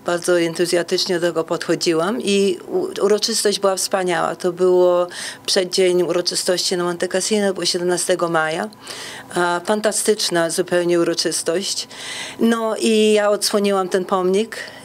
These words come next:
i poznałam wszystkich i muszę powiedzieć, że jakoś naprawdę mnie to za-, wzruszyło, to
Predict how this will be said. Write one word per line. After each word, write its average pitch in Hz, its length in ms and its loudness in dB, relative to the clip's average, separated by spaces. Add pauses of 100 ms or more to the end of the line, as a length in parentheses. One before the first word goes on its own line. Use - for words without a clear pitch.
(140)
i 190 560 2
poznałam 185 680 0
wszystkich 202 720 0 (200)
i 196 420 4 (140)
muszę 214 200 -2
powiedzieć, 214 400 2
że 202 340 4 (120)
jakoś - 360 -4 (220)
naprawdę 214 460 0
mnie 202 180 2
to 196 320 0 (680)
za-, 196 260 2
wzruszyło, 214 1120 4 (420)
to 190 120 0